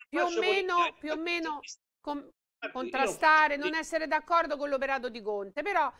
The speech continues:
Speaker 1: un conto è parlarne essendo al di fuori, un conto occupare quella sedia che era
Speaker 2: Sì.
Speaker 1: sicuramente molto, molto
Speaker 2: Ma guardi, quando,
Speaker 1: infuocata.
Speaker 2: quando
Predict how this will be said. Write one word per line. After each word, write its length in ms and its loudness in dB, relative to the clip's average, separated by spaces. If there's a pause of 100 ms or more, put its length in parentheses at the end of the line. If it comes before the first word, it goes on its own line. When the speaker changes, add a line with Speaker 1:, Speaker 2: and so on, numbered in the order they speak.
(260)
Speaker 1:
un 100 -4
conto 480 0
è 160 -6
parlarne 680 0
essendo 440 -4
al 80 -4
di 100 -4
fuori, 320 2
un 80 -6
conto 460 -6
occupare 440 -2
quella 220 -4
sedia 540 -4
che 320 -8
era 120 0
Speaker 2:
Sì. 100 -10
Speaker 1:
sicuramente 800 -4
molto, 600 -6
molto 460 -6
Speaker 2:
Ma 40 -2
guardi, 140 -8
quando, 260 0
Speaker 1:
infuocata. 280 2
Speaker 2:
quando 260 -4